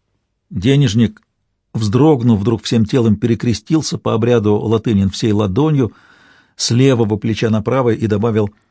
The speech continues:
«Будем непрестанно молить Пресвятую Деву Марию, Пречистую Богоматерь, да поможет нам. Поклянёмся ей оба, что сделаем вклады на помин души в собор святого Марка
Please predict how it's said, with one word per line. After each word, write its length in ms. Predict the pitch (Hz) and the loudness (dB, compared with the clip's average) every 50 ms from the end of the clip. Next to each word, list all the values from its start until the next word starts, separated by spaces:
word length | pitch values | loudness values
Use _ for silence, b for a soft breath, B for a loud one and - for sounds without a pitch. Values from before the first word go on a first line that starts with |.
| _ _ _ _ _ _ _ _ _ _ _ _ _ | _ _ _ _ _ _ _ _ _ _ _ _ _
«Будем 480 | - 90 98 135 151 143 156 147 147 147 | -8 -4 -2 0 0 2 2 4 4 4
непрестанно 720 | 151 160 151 156 151 - - - 156 139 139 127 123 123 | 4 4 2 2 0 0 0 -2 0 0 2 4 4 4
молить 560 | 127 131 135 147 165 196 208 190 - - - _ | 4 4 2 2 2 2 2 0 -2 -8 -10 _
Пресвятую 600 | - 143 147 - - 147 147 - 160 151 151 135 | -2 0 0 0 0 0 0 2 2 2 2 4
Деву 260 | 135 151 143 143 139 | 2 2 2 2 2
Марию, 400 | 139 143 151 170 185 180 170 151 | 0 0 0 0 2 0 0 0
Пречистую 560 | 143 - 165 143 - - 160 143 - 156 147 | 0 0 -2 -2 0 -2 -4 -2 0 -2 0
Богоматерь, 560 | 139 147 135 147 143 147 147 - - 139 135 | 0 0 0 0 0 0 0 -2 -4 -4 -4
да 160 | 131 98 120 | -2 -2 -2
поможет 460 | 113 - 110 98 95 90 80 78 - 85 | 0 2 2 2 2 0 -2 -6 -8 -10
нам. 160 | 80 80 - _ _ _ _ _ _ _ _ _ _ _ _ _ _ _ _ _ _ _ _ - | -10 -10 -12 _ _ _ _ _ _ _ _ _ _ _ _ _ _ _ _ _ _ _ _ -6
Поклянёмся 640 | - - 107 - 143 147 151 165 185 185 170 - 170 | -4 -4 0 2 2 4 4 4 4 2 2 0 2
ей 180 | 165 165 165 175 | 2 2 2 2
оба, 300 | - 165 185 175 160 151 | 2 0 0 2 2 0
что 200 | - - 151 143 | -2 -2 -2 -2
сделаем 420 | 127 123 165 170 160 156 147 127 | 0 0 2 2 2 2 2 0
вклады 580 | - - - - 135 147 160 175 175 156 160 151 | -2 -4 -4 -4 0 0 2 2 2 2 2 2
на 100 | 139 135 | 2 2
помин 380 | - 127 139 147 151 147 143 | 0 0 0 2 2 2 2
души 420 | 123 139 120 - - - 190 202 190 | 2 0 -2 -2 -2 -2 -2 -2 -2
в 80 | - | -2
собор 320 | - - 127 123 160 160 139 | -2 -2 0 0 0 -2 0
святого 380 | - 139 139 - 156 139 143 | -2 -2 -2 0 0 2 4
Марка 480 | 131 139 165 185 170 - - - - | 4 4 2 2 0 -2 -6 -10 -12